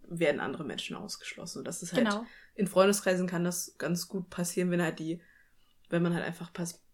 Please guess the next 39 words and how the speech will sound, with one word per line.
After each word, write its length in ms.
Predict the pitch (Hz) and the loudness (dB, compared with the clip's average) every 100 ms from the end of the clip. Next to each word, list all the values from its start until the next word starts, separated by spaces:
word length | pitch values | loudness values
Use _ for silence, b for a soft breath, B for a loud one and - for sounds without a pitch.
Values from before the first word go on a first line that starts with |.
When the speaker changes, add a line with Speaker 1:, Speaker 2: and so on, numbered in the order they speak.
| - | -8
Speaker 1:
Personen 520 | 160 151 156 160 160 | -6 -6 -6 -6 -4
nicht 180 | 165 170 | -4 -4
so 100 | 165 | -4
viel 160 | 165 160 | -4 0
Geld 360 | 214 208 202 | 2 2 0
hat 340 | 202 185 - - | -2 -4 -6 -6
und 220 | 185 180 | -2 0
so, 200 | 170 165 | 0 0
aber 200 | 143 156 | -2 -4
sie 140 | - | -6
irgendwie, 280 | - 175 170 | -2 0 0
also 200 | 165 170 | 0 -2
auch 120 | - | -4
vielleicht 300 | - 165 170 | -2 -4 -2
überhaupt 200 | - 170 | -6 -8
keine 400 | - 170 160 160 B B B B | -4 -2 -2 -4 B B B B
Verbindung 520 | - 175 180 196 185 | -6 0 2 2 0
zu, 240 | 175 175 175 - | -2 -4 -6 -12
zu 460 | - 170 160 156 214 | -4 -2 -2 -6 -4
einem 140 | 165 | 0
Museum 540 | 165 165 170 160 160 - | 0 0 0 -2 -6 -6
sich 220 | 165 165 | -6 -2
aufbauen 440 | - 175 - 160 170 | 0 -2 -2 -4 -4
kann, 260 | 170 170 | -4 -4
weil 100 | 151 | -4
man 160 | 156 156 | -4 -6
sich 360 | 175 160 - - b b b b - | -6 -8 -8 -16 b b b b -4
weder 280 | 185 175 165 | 2 4 4
die 120 | 165 | 4
Mitgliedschaft 720 | 190 202 165 165 160 170 - | 4 2 -2 0 0 -2 -2
leisten 300 | 156 170 175 | -2 -2 -2
kann, 140 | 170 | -2
wo 80 | 165 | -2
man 120 | 160 | 0
dann 100 | 156 | -4
natürlich 220 | 139 - - | -6 -10 -8
freien 220 | 165 - | -6 -2
Eintritt 360 | 170 208 175 | -2 0 -2
hätte, 280 | 175 165 170 | -4 -4 -6